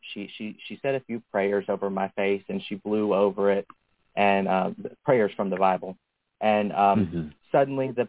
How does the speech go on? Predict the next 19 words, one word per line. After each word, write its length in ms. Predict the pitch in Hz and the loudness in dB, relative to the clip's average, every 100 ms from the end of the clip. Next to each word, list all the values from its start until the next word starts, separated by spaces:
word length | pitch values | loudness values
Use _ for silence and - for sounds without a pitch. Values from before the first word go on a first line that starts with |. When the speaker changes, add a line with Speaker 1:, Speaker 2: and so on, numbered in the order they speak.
| - | -4
Speaker 1:
the 80 | 110 | -10
pain 340 | - 120 113 | -4 -2 -2
just 160 | 110 98 - | -4 -6 -2
vanished. 520 | 101 98 90 - - _ _ _ - | 0 -2 -4 -10 -20 _ _ _ -4
And, 540 | 107 101 101 98 101 - - | 0 0 -2 -4 -8 -14 -8
you 160 | 107 | -4
know, 280 | 104 98 95 - | 0 0 -2 0
Speaker 2:
Oh, 120 | 90 | 2
Speaker 1:
to 60 | 85 | 4
Speaker 2:
wow. 160 | 85 82 | 4 4
Speaker 1:
this 40 | |
day, 240 | 113 107 107 | 4 4 2
I, 200 | 92 98 | 2 2
I 160 | 98 98 | 0 0
don't, 200 | 110 - | 0 0
I 100 | 107 | -2
don't 200 | 107 101 | -2 -2
have 180 | 104 | -2
a 80 | 95 | -4